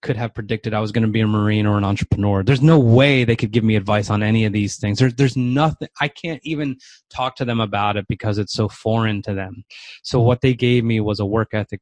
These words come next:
to, to look at, and, and the fact that they were courageous enough to come over here and, and, you know, try and live the quote unquote American dream. For me, it's like, okay, like,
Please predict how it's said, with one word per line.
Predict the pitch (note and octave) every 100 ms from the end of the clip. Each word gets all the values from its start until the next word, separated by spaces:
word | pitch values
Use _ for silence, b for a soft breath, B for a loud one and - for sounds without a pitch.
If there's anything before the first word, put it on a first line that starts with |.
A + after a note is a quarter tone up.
| -
to, | G#2+ -
to | G#2+
look | G#2 G#2
at, | G#2+ G2
and, | G#2 G#2
and | G#2 G2 G2
the |
fact | G2 G#2 G2
that | -
they | G2
were | G2
courageous | - G#2 G2+ G2+ -
enough | G2+
to | -
come | G#2 G2+
over | G2+
here | G2 G2 G2
and, | G2 G2
and, | G2 G2+ B B B B
you | G#2+
know, | G#2 G2 F#2+ G#2+ -
try | - G#2+
and | G2+
live | G#2 G2 _
the | A2 A2
quote | - A2+ G#2
unquote | G2 A2 G#2
American | G#2 G#2 G2+
dream. | F#2+ A2+ G#2 -
For | G#2
me, | A#2 C3+ A2+ A2 - B B B _
it's | A2
like, | A2
okay, | C3 - G#2 G#2 A#2
like, | A2 G#2+